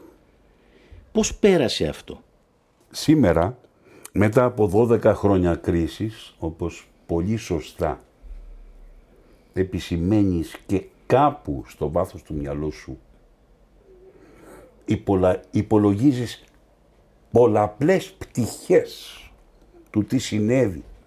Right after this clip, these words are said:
Speaker 2: τα δώδεκα χρόνια, δεν είναι μόνο οικονομικές. Το σύνθημα της αριστεράς, «Μη μας κάνετε ανάθεση»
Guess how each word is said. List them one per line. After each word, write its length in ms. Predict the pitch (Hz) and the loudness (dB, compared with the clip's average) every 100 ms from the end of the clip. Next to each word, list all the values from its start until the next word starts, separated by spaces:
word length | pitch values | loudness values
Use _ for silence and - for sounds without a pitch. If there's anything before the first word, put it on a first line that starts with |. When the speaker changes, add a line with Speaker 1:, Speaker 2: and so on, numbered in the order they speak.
| _ - _ | _ -20 _
Speaker 2:
τα 140 | - 90 | -2 0
δώδεκα 420 | 95 98 95 92 | 2 0 0 -2
χρόνια, 460 | - 98 95 95 101 | 0 -2 0 -2 -2
δεν 140 | 104 | -2
είναι 120 | 95 | -2
μόνο 240 | 85 92 80 | -2 -2 -4
οικονομικές. 1040 | 76 87 80 80 78 - 95 - - - - - - _ _ 311 294 269 269 269 269 - - _ _ _ _ _ | -6 -4 -4 -6 -8 -6 -6 -6 -14 -18 -20 -20 -20 _ _ -20 -20 -20 -20 -20 -20 -20 -20 _ _ _ _ _
Το 120 | - 104 | 0 4
σύνθημα 880 | 160 160 151 139 117 110 95 85 - | 6 4 4 4 4 4 2 0 -2
της 200 | 101 101 | 0 4
αριστεράς, 1080 | 98 95 - 98 110 120 95 - - - _ _ _ _ _ _ _ _ _ | 2 0 2 4 4 2 0 -4 -18 -20 _ _ _ _ _ _ _ _ _
«Μη 200 | - 107 | -2 2
μας 240 | 117 113 - | 4 2 2
κάνετε 420 | - 107 110 101 | 0 0 2 0
ανάθεση» 840 | 95 101 101 98 90 - 85 76 | 2 0 0 -4 -8 -6 -6 -6